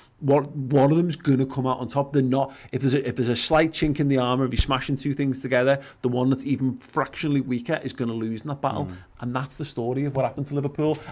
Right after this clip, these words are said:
Speaker 1: Apart from the fact that, that <laughs> Sadio Mane was just dog shit up front and couldn't control it, couldn't, couldn't control a thing. But even the best players in the world are allowed to have off days. It's just unfortunate that when you have an off day against Man City, you get absolutely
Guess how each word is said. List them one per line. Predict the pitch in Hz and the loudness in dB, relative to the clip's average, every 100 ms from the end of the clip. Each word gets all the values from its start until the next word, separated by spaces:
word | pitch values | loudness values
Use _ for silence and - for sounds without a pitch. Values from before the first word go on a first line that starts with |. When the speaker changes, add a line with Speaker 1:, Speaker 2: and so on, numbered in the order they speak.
| - | -12
Speaker 1:
Apart | - 117 110 | -6 -2 -2
from | 135 | -2
the | 120 | -4
fact | - 107 - | 0 -2 -2
that, | - 113 | -10 -6
that | 120 - | -6 -8
<laughs> | |
Sadio | - - - 160 139 - 147 139 165 - | -6 0 2 4 2 0 -2 0 -2 -2
Mane | - | -6
was | - - | -6 -6
just | - - 143 | -10 -10 -2
dog | 139 147 143 | 0 0 -2
shit | - 160 | -4 -4
up | 160 - | -4 -4
front | 151 170 196 - - - | 0 2 0 -8 -14 -6
and | 135 120 | -4 -2
couldn't | - 131 127 117 | 2 0 0 -2
control | 135 120 127 123 147 | -2 2 4 4 2
it, | 143 | 0
couldn't, | - 143 | 0 0
couldn't | 143 147 139 | 2 0 0
control | 147 147 139 | -2 2 2
a | 135 | 2
thing. | 143 156 190 - - - - _ - | 0 0 -2 -6 -20 -20 -20 _ 2
But | 143 | 6
even | 147 147 | 6 4
the | 156 | 4
best | 139 123 | 4 2
players | - 139 139 | 4 4 6
in | 131 | 2
the | 120 | 0
world | 110 110 110 | 2 0 0
are | |
allowed | 117 113 110 | 2 2 2
to | 110 | 0
have | 104 | 0
off | 98 - | -2 -2
days. | 110 107 | -2 -2
It's | 98 | -4
just | 107 | -6
unfortunate | 110 101 95 92 110 107 113 | -6 -6 -6 -8 -8 -10 -8
that | 95 | -8
when | 101 | -8
you | 101 | -8
have | 101 | -8
an | 107 | -8
off | 92 | -8
day | - 104 | -8 -6
against | 104 101 | -8 -10
Man | 95 | -12
City, | - 78 107 | -12 -12 -8
you | 98 | -8
get | 87 85 | -8 -10
absolutely | 80 - 90 - | -10 -14 -14 -14